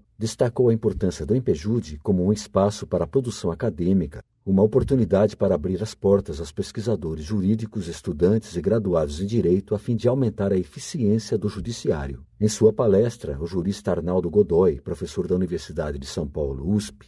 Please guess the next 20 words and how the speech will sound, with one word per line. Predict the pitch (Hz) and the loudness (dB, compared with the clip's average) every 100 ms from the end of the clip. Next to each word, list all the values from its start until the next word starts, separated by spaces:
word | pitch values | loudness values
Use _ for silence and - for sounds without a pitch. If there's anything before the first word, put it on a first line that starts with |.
| _ _ | _ _
disse | 110 123 - | -2 0 -2
que | 98 | 0
o | 113 | 2
Brasil | 110 101 - 113 104 | 4 0 2 0 2
é | 90 | 2
um | |
dos | 95 - | 0 -2
países | 95 92 95 - | 0 0 -2 -8
que | - | -6
mais | 82 95 123 117 | -2 0 -2 -2
recorrem | 120 120 - 101 107 90 | -4 -4 2 2 2 0
ao | 82 | -4
judiciário | 80 80 95 - 82 85 80 - | -4 -4 -8 -2 0 2 0 -4
e | 78 | -2
muitas | 80 123 123 101 | 4 4 4 -2
dessas | 78 85 85 - | 0 -4 -4 -2
demandas | 117 95 107 113 101 | 0 2 2 2 0
envolvem | 120 85 95 110 117 | -2 2 4 4 2
o | 113 | -2
Estado. | 131 - 82 80 71 | -2 -4 -2 -2 -4